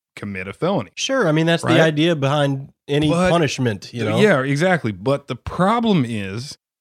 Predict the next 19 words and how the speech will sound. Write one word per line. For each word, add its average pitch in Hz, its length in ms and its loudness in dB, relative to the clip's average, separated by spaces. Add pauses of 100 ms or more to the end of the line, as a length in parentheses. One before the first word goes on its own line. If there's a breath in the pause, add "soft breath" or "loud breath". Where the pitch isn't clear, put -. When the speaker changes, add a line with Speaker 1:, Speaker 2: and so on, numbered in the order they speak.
(300)
Speaker 1:
is 123 400 2
that 131 240 0
oftentimes 120 1120 -2 (220)
I 139 160 0
don't 165 300 0 (180)
know 123 460 2
of 113 180 -6
anybody 117 680 -4 (400)
who 139 220 4
is 127 280 -4
thinking 160 400 -2
about 123 280 -4
the 110 60 -10
fact 98 460 -6
that 107 160 -6
they 113 100 -2
may 123 240 0
never 127 440 0
get 113 300 -8